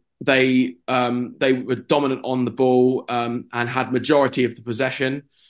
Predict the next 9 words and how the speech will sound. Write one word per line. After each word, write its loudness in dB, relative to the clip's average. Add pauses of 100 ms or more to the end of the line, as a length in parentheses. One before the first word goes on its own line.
(380)
Um, 0 (140)
but 0
Hampton 0
and 4
Richmond 2
stood 0
strong. 0 (460)
Um, -2
defensively -2